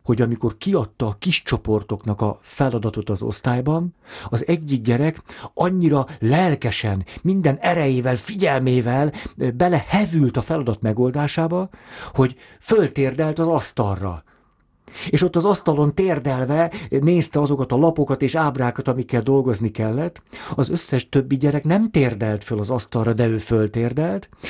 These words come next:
és ott térdelve magyarázott, mutogatott társainak, hogy eredményesen és gyorsan meg tudják csinálni a feladatot,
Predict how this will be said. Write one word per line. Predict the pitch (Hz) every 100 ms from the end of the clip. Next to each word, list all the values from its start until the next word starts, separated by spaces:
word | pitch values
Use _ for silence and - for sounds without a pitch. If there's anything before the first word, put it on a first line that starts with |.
| -
és | - 143
ott | 156
térdelve | - 214 185 139 127 123 123 135
magyarázott, | 147 180 160 135 120 117 107
mutogatott | 117 139 135 143 190 190 -
társainak, | 127 113 - 123 120 143 156
hogy | 120 117 -
eredményesen | 151 135 127 127 123 127
és | 127 113
gyorsan | 143 135 120
meg | 117 127
tudják | 131 117 110
csinálni | - 123 113 107 107 - -
a | 117
feladatot, | - 107 113 135 185 190